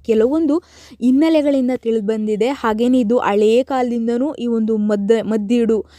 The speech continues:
ಅಥವಾ ಕೈಮದ್ದು ಹಾಕೋದು ಅನ್ನೋ ಒಂದು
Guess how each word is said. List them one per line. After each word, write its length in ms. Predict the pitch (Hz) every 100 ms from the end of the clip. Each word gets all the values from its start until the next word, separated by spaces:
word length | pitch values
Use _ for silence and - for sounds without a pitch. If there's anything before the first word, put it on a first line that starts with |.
| -
ಅಥವಾ 180 | 208 254 -
ಕೈಮದ್ದು 480 | 233 262 262 226 226
ಹಾಕೋದು 560 | - 208 - 233 233
ಅನ್ನೋ 360 | 214 220 349 392
ಒಂದು 540 | 208 220 208 190 175